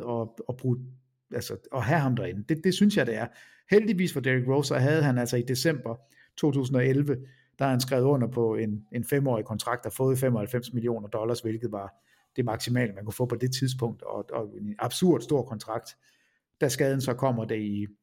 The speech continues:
i slutspillet i to tusind og tolv. Øh, det, det, freak accident, det ved jeg godt, men der, altså, det, det kunne være undgået. Han har spillet syvogtredive minutter på det tidspunkt. Det, det var ikke nødvendigt, han var på banen der.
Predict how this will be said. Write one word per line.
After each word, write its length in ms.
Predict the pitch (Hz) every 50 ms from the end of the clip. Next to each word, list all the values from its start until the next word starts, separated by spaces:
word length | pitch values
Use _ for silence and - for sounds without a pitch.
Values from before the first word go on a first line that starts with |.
| _ _ _ _ _ _ _ -
i 120 | 123 113
slutspillet 520 | - - 131 120 123 - - 120 107 104
i 20 | 101
to 160 | - 120 113
tusind 240 | 107 110 104 - 110
og 60 | 101
tolv. 220 | - - 104 104 - - - _ _ - -
Øh, 300 | 110 104 101 101 101 98 - _ - - - - _ _ _ _ _
det, 140 | 143 135 127
det, 160 | 156 147 143 - - - - _ _ _ _ _ _ _ _ _ _ _ _ _ _ _ _ _ _ _ _ - -
freak 340 | 165 - - 208 226 247 240 233 - - -
accident, 640 | 175 185 180 - - 151 135 147 139 139 - -
det 100 | 170 156
ved 100 | 170 175 151
jeg 120 | 135 135
godt, 240 | 135 139 147 143 -
men 480 | 175 156 151 147 147 151 151 147 139 127 131 - - - - - _ _ _ _ _ _ _ _ _ _ _ _ _ _ -
der, 100 | 139 147 - - -
altså, 240 | - 135 - 160 - - - -
det, 200 | 151 135 - -
det 100 | 190 180
kunne 140 | 185 156 139
være 120 | 147 147
undgået. 480 | 143 147 151 156 147 120 104 95 90 - - - _ -
Han 120 | 135 147
har 60 | 143
spillet 280 | - - 185 180 185 180
syvogtredive 500 | - 214 196 143 123 - - 135 143 143
minutter 280 | 143 135 143 139 127
på 100 | 113 117
det 140 | 110 120 123
tidspunkt. 500 | - - 127 127 - 127 117 107 - -
Det, 120 | 147 135 131 131 - - - - - _ _ _ -
det 120 | 143 135
var 80 | 135 139
ikke 120 | 139 -
nødvendigt, 360 | 131 123 131 135 131 123 101
han 100 | 113 113
var 120 | 104 107 113
på 100 | 123 110
banen 360 | 101 107 104 104 113 110 104
der. 160 | 107 104 98